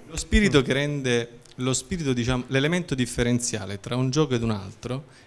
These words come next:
Speaker 1: che lo rende al consumatore preferibile e che quindi determina la plusvalenza per essere spendibile commercialmente, è lo spirito del gioco, indipendentemente dalle regole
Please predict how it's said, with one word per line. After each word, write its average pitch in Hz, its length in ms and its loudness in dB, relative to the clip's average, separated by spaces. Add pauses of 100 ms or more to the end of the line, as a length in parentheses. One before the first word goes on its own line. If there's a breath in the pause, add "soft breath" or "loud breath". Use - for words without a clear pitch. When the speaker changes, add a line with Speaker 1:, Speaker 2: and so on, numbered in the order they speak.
(100)
Speaker 1:
che 135 100 0
lo 131 100 4
rende 147 360 0
al 110 100 -2
consumatore 117 600 -4
preferibile 117 840 -4 (140)
e 131 80 -8
che 131 160 -2
quindi 135 260 -2
determina 120 680 -4 (520)
la 123 160 -2
plusvalenza 123 920 -2 (380 soft breath)
per 120 140 -2
essere 123 380 -2
spendibile 117 600 -2
commercialmente, 110 960 -6 (880 soft breath)
è 143 120 0
lo 160 120 4
spirito 160 420 0
del 151 160 0
gioco, 147 400 -2
indipendentemente 156 800 -2
dalle 110 180 -4
regole 117 480 -6